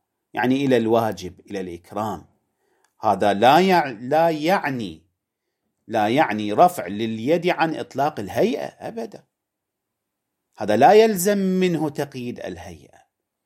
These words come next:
أبدا، يبقى المحل ثابتا لإطلاق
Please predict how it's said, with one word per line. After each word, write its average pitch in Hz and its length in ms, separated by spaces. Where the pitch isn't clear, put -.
أبدا، 104 400
يبقى 147 960
المحل 147 760
ثابتا 214 680
لإطلاق 165 1080